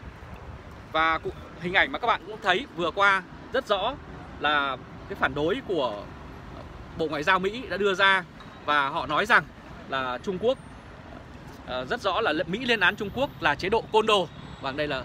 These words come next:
hình ảnh mà các bạn thấy, ờ, trong cái thời gian vừa qua. Và đây là cái tiếng nói ngoại giao mà đã dùng đến cái từ côn đồ thì rất nặng rồi. Đấy,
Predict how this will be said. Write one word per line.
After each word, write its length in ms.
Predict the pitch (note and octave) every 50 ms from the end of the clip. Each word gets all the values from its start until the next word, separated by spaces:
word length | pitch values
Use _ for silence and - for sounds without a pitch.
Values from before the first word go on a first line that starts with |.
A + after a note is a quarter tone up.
| -
hình 100 | D3 C#3
ảnh 140 | D#3+ D#3 C3+ - A#2
mà 60 | A#2
các 80 | - F#3
bạn 140 | F3+ - -
thấy, 200 | C#3 B2 D3 F#3 - - - - - - - - -
ờ, 60 | A#2+
trong 340 | - F#3+ F3+ E3+ E3+ E3 D#3
cái 100 | E3 F3
thời 140 | F3 F3+ C#3
gian 160 | D3+ D3+ D3+
vừa 100 | C#3 -
qua. 320 | - D#3+ E3 E3 D#3+ D#3 C3 - - - - - - C#3+
Và 80 | D#3+
đây 140 | G3 A3+ B3
là 160 | A#3 G#3 F3 E3 - - - - - -
cái 80 | - A3
tiếng 180 | - A3 A#3+ A#3
nói 180 | A3+ A3 C4
ngoại 220 | C#4 C4+ A#3+ C#3+ D#3
giao 280 | G3+ G3+ G#3 G3+ G3+
mà 140 | F#3 E3 D3+
đã 100 | - A3+
dùng 200 | - A3+ G3+ E3+
đến 100 | E3+ -
cái 60 | - -
từ 120 | G#3 F3+ D#3+ -
côn 160 | G#3+ A#3+ A3+
đồ 260 | G#3 F#3+ F3 D3 A#2+ - - - - - - - - - -
thì 160 | D3+ C#3+ C3 A#2
rất 160 | F#3+ A#3+ A#3+ A#3+
nặng 140 | A3+ - C#3+ C3+
rồi. 100 | A#2 - - - - - - - - - - - - -
Đấy, 120 | G#2 A2+